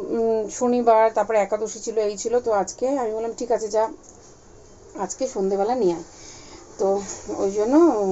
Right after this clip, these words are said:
ও আর কি কলেজ থেকে এসে তারপরে চিকেন নিল। আর আমি না চিকেনের দোকানে গিয়ে চিকেন কাটা দেখতে পারি না, আর চিকেন যদি কিনে নিয়ে আসি তাহলে তো রান্নাই করতে পারবো না, মানে ওইসব একদম দেখতেই পারি না, আমার মানে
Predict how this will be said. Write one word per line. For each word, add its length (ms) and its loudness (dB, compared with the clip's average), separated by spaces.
ও 160 0
আর 220 4
কি 260 -2
কলেজ 260 -2
থেকে 220 -2
এসে 360 4
তারপরে 280 0
চিকেন 340 0
নিল। 180 2
আর 220 4
আমি 220 2
না 160 4
চিকেনের 340 0
দোকানে 320 4
গিয়ে 200 0
চিকেন 560 -2
কাটা 280 6
দেখতে 300 6
পারি 240 2
না, 120 0
আর 420 0
চিকেন 300 -2
যদি 160 -2
কিনে 240 0
নিয়ে 160 0
আসি 160 2
তাহলে 180 2
তো 60 -2
রান্নাই 300 0
করতে 260 0
পারবো 220 2
না, 160 0
মানে 120 0
ওইসব 300 6
একদম 220 2
দেখতেই 360 0
পারি 180 4
না, 120 0
আমার 180 0
মানে 460 -4